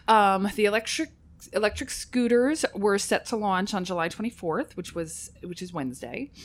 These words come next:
Um, there was an issue where they're holding the scooters. So these scooters, obviously they're electric, so they have to get recharged. So they're picked up, brought to a place to charge, and then brought back.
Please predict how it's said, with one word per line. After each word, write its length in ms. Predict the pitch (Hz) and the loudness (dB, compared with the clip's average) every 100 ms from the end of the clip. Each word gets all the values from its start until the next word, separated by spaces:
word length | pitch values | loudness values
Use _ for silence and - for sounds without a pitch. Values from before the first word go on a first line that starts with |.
| - - - - | -20 -20 -20 -2
Um, 520 | 202 202 190 180 175 170 - | 4 6 6 4 0 -4 0
there 240 | 190 180 | 4 4
was 200 | 180 175 | 4 0
an 120 | 185 - | -4 0
issue 400 | 208 - 233 226 | 0 0 -2 -4
where 320 | 202 185 180 | -2 0 2
they're 180 | 175 165 | 2 2
holding 560 | 180 - 190 180 220 233 | 0 -4 -4 -2 0 0
the 80 | 254 | -2
scooters. 520 | - 277 277 302 311 | -6 -10 -10 -10 -6
So 260 | 240 202 | -2 -2
these 280 | 185 240 262 | -2 -2 -2
scooters, 560 | - 226 226 185 180 - | -4 -6 -2 -2 -4 -6
obviously 380 | 151 143 143 143 | -6 -6 -8 -8
they're 180 | 131 135 | -10 -10
electric, 500 | 165 147 - - - | -10 -12 -12 -14 -8
so 160 | - 170 | -2 0
they 120 | 170 | 0
have 240 | 170 170 | -2 -6
to 80 | 185 | -6
get 180 | 175 - | -6 -6
recharged. 720 | 160 156 156 156 220 - - | -8 -8 -6 -4 -4 -8 -6
So 100 | 202 | -2
they're 160 | 175 | -2
picked 340 | 160 - 185 - | -4 -8 -10 -6
up, 280 | 175 175 - - | -6 -6 -14 -10
brought 240 | 160 156 - | -4 -4 -4
to 100 | 180 | -6
a 60 | |
place 320 | 175 170 160 | -4 -6 -6
to 100 | - | -10
charge, 400 | 170 160 147 147 - | -8 -6 -6 -8 -12
and 100 | 151 | -8
then 120 | 139 | -8
brought 240 | 139 139 - | -6 -8 -6
back. 400 | 156 262 - | -6 -6 -10